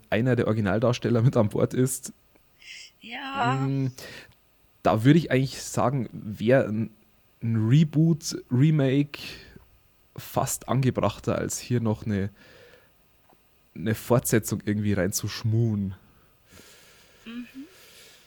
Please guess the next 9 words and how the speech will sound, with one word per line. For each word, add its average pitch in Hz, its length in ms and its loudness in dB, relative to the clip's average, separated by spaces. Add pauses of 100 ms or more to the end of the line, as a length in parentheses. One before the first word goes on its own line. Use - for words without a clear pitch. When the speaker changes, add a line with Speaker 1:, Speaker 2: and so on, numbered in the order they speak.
(800)
Speaker 1:
Naja. 135 360 2 (1040)
Sehen 110 200 0
wir 113 80 4
mal, 101 160 2
was 101 220 -2
da - 140 0
noch 165 180 0
rauskommt. 147 760 -2 (140)
Dann, 277 960 -2